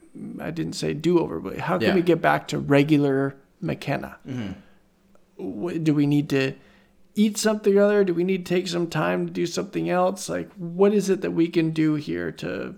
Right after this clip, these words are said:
Speaker 1: sort of jostle this?
Speaker 2: Yeah.
Speaker 1: And it's surprisingly effective. Um, again, a six-year-old though, so it's,
Speaker 2: Yeah.
Speaker 1: it's not, but I feel like it's something or other, um,
Speaker 2: Do you think she has a perception of what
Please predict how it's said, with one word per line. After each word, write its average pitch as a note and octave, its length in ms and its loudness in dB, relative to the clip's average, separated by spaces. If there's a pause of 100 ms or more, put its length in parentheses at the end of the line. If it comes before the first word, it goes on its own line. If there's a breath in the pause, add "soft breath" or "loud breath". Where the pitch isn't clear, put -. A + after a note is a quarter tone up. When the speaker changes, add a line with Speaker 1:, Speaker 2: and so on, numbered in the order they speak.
Speaker 1:
sort G3+ 200 -12
of - 140 -16 (220)
jostle C#3+ 460 0
this? - 400 -12
Speaker 2:
Yeah. A#2 160 -2
Speaker 1:
And D3+ 340 -4 (720 soft breath)
it's D#3+ 140 -4
surprisingly F3 840 4
effective. - 640 -4 (240)
Um, D#3+ 680 -8 (320)
again, D#3 480 -4
a D#3 60 -10
six-year-old D#3+ 680 2
though, - 180 -10
so F2+ 280 -6
it's, - 300 -8 (120 loud breath)
Speaker 2:
Yeah. A2+ 180 0
Speaker 1:
it's D#3+ 140 -2
not, D#3+ 320 2
but E3+ 180 0 (240 loud breath)
I D#3+ 100 0
feel A#3 260 2
like F3+ 220 2
it's - 160 -6
something F#3+ 420 -2
or E3 40 -6
other, - 480 -6
um, - 500 -10 (240 loud breath)
Speaker 2:
Do F#3 100 2
you F3 80 4
think D#3 240 2
she C#3+ 160 0
has A2+ 420 0
a C3+ 60 -4
perception C3+ 800 -6
of - 320 -6
what G#2 440 -6